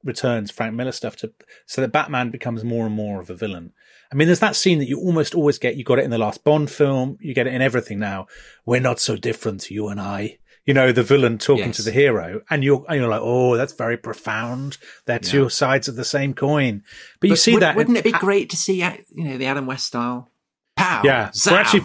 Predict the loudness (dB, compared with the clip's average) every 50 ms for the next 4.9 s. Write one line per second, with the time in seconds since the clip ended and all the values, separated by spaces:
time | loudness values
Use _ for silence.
0 | -2 -10 -18 -20 _ 2 2 2 4 0 -4 -4 -4 0 0 2 2 2 2 2
1 | 4 4 4 6 6 6 6 4 4 2 2 2 2 0 0 0 2 4 4 4
2 | 6 6 6 6 6 6 2 0 -2 -6 -8 -2 0 0 2 4 4 4 4 4
3 | 4 4 2 0 0 -4 -8 -6 0 0 2 2 0 -2 -4 2 4 6 6 6
4 | 6 6 6 6 6 4 0 -4 -10 -12 -6 -6 -4 -4 0 2 4 6